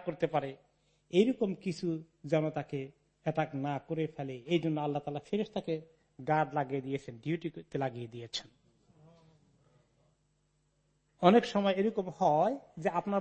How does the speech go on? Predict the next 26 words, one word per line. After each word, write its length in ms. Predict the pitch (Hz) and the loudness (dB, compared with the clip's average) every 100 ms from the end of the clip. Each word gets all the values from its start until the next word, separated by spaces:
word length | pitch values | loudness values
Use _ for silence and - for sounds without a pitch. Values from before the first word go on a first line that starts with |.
| 185 | 0
মনে 120 | 196 | -2
হচ্ছে 220 | 202 202 | 0 0
নিশ্চিত 400 | 196 208 - 226 | 0 -2 -4 -2
আপনি 180 | 202 196 185 | 0 0 -2
অ্যাক্সিডেন্টে 420 | 170 190 175 175 | -2 -6 -6 -4
পড়ে 220 | 175 160 | -2 -2
যাবেন, 240 | 143 123 117 _ _ _ _ _ _ _ _ _ _ _ | -2 -6 -14 _ _ _ _ _ _ _ _ _ _ _
একটা 200 | 151 165 | -4 -4
গাড়ি 380 | 151 160 165 180 | 0 2 2 0
আপনার 300 | 165 156 160 | -4 -4 -4
গাড়ির 320 | 147 156 165 165 151 | 0 0 0 -6 -14
সঙ্গে 260 | - 160 165 | -8 -6 -4
এভাবে 240 | 156 160 160 | -2 0 -2
ধাক্কা 280 | 139 - 147 | -4 -4 -2
দিয়ে 120 | 156 147 | -2 -2
চলে 160 | 214 190 | 0 0
গেল, 160 | 135 117 - _ _ _ _ _ _ - | -2 -14 -20 _ _ _ _ _ _ -2
মনে 180 | 143 180 | 2 4
হয় 100 | 180 | 2
যেন 160 | 185 180 170 - _ _ _ - | 2 -2 -4 -10 _ _ _ -4
একেবারে 440 | 170 180 175 180 | -2 0 2 2
আধা 320 | 175 170 175 220 | 4 2 4 4
ইঞ্চি, 460 | 220 196 - 180 147 - _ | 4 0 -2 -4 -4 -8 _
কোয়ার্টার 380 | 185 208 214 208 | 2 2 2 0
ইঞ্চিও 500 | 202 196 202 208 202 | 0 0 0 0 0
যদি 280 | 185 175 | 0 0